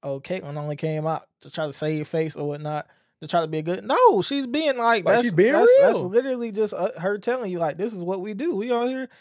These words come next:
Speaker 1: It's gonna get," well, I ain't gonna say physical, but, you know, it's gonna get kinda physical. It's gonna, we gonna talk trash. We gonna
Speaker 2: Yeah.
Speaker 1: emote back and forth. We gonna do crazy junk. But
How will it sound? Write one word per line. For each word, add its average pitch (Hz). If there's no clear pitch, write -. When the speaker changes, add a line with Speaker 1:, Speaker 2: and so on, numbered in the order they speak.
Speaker 1:
It's 160
gonna 190
get," 196
well, 135
I 165
ain't 170
gonna 156
say 156
physical, 135
but, 135
you 156
know, 143
it's 160
gonna 180
get 175
kinda 170
physical. 156
It's 147
gonna, 151
we 151
gonna 147
talk 160
trash. 156
We 151
gonna 143
Speaker 2:
Yeah. 190
Speaker 1:
emote 180
back 165
and 170
forth. 175
We 196
gonna 226
do 240
crazy 247
junk. 160
But 147